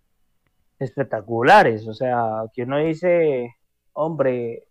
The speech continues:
¿esto qué es lo que está sonando?". Y, y la gente, claro, como ese sonido de los ochenta, sesenta, setenta,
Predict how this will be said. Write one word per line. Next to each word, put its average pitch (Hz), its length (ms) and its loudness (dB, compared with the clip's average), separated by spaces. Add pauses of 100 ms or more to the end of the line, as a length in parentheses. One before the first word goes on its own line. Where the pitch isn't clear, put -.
(180)
¿esto 160 300 -2
qué 190 100 0
es 185 60 0
lo 196 120 2
que 160 100 2
está 151 180 0
sonando?". 190 580 2
Y, 131 200 -8
y 143 80 -8
la 147 160 0
gente, 226 640 2 (220)
claro, 185 340 4
como 139 260 -4
ese 190 140 -4
sonido 190 480 -2
de 196 220 2
los 143 240 -2
ochenta, 185 1300 4
sesenta, 143 800 -12
setenta, 127 1040 -6